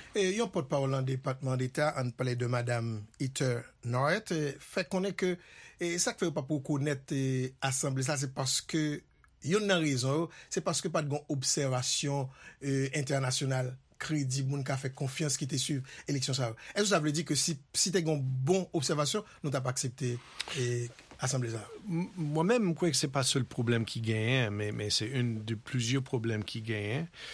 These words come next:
Speaker 2: Mais, euh, pour nous-mêmes, nous croyons que gagne une assemblée nationale qui existait, où nous avons voté,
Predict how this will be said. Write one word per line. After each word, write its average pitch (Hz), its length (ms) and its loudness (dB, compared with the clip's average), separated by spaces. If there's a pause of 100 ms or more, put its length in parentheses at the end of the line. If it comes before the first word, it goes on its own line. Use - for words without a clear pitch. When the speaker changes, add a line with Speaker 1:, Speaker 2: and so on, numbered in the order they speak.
(340)
Speaker 2:
Mais, 131 640 4
euh, 120 500 0 (100)
pour 143 160 -2
nous-mêmes, 139 800 2 (320)
nous 127 220 2
croyons 131 340 0
que 120 420 0 (500)
gagne 139 340 2
une 143 80 2
assemblée 139 400 2
nationale 135 680 2
qui - 260 -8
existait, 139 920 0 (220)
où 131 80 2
nous 139 80 4
avons 131 260 0
voté, 147 720 0